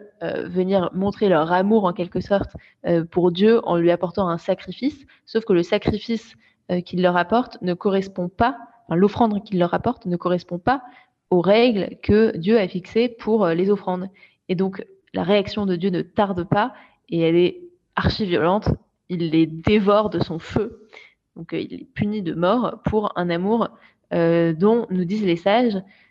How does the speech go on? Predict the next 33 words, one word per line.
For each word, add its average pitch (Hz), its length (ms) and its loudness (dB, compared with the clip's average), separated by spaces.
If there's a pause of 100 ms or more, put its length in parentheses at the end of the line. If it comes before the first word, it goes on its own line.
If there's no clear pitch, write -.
(160)
qu'il 190 160 -2
ne 185 80 4
voudrait 190 340 2
pas, 226 260 2 (240)
car 214 280 2 (140)
il 175 120 -6
serait 196 320 0 (180)
en 196 80 -6
quelque 202 280 -4
sorte 214 240 -4 (240)
excessif, 208 500 -4
c'est-à-dire 190 340 -2
qu'il 185 220 -2
excéderait 196 520 0
les 180 100 -2
règles 180 280 0
fixées. 185 520 -2 (420)
Et, 175 320 2 (140)
et 190 160 2
ce, 170 440 2
cet 190 240 0
amour, 220 280 2
il 185 80 2
est 180 60 0
comparé 196 420 0
par 190 180 0
les 175 100 0
commentateurs 185 680 0 (440)
à, 190 280 2
euh, 170 420 2 (240)
à 180 120 -2
un 175 100 -2
amour 196 260 0